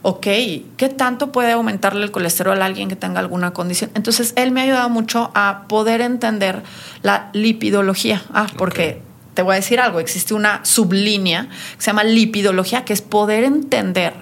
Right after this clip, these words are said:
Speaker 1: los colesteroles y las grasas sanguíneas para interpretar. Y entonces él me ha ayudado muchísimo, se llama Carlos Hernández. Entonces pudiera decir que sería Carlos Estro,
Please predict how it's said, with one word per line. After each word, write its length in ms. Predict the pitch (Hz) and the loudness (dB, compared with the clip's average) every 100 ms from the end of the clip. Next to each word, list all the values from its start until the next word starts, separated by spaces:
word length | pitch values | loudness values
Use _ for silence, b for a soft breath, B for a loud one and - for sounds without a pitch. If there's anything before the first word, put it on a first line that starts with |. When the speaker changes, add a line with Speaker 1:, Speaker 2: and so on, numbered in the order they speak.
| - | -4
Speaker 1:
los 200 | 185 - | -4 -2
colesteroles 760 | 175 165 165 - 175 170 175 | -2 -2 -4 -2 0 0 -2
y 40 | 185 | -2
las 180 | 165 | -4
grasas 380 | 170 180 175 170 | 0 -2 -2 -4
sanguíneas 560 | 160 165 165 156 147 - | -4 -4 -2 -2 -4 -2
para 160 | 175 | -2
interpretar. 720 | 185 185 175 180 180 - 269 262 B B B B B B | -2 -2 -4 -2 -4 -2 -2 -4 B B B B B B
Y 100 | 208 | 0
entonces 440 | 214 214 240 226 | 2 0 0 2
él 120 | 233 233 | 2 2
me 80 | |
ha 40 | 214 | 2
ayudado 260 | 214 196 | 0 -2
muchísimo, 600 | 196 180 - - 185 170 | -2 -4 -4 -4 -4 -4
se 120 | 170 170 | -2 -2
llama 300 | 170 151 - | -2 -4 -4
Carlos 440 | 170 165 160 165 | -4 -2 -4 -6
Hernández. 640 | 170 175 180 170 202 - - B B B | -4 -2 -2 -4 -6 -6 -8 B B B
Entonces 360 | - 190 208 208 | -4 0 0 0
pudiera 400 | 233 220 247 285 | 0 4 4 2
decir 460 | 269 254 220 220 | 0 2 0 0
que 260 | 226 202 - | 0 0 0
sería 300 | - 185 190 | 0 0 2
Carlos 400 | 208 220 226 202 | 0 0 -2 -2
Estro, 480 | - 196 233 - | -2 2 2 0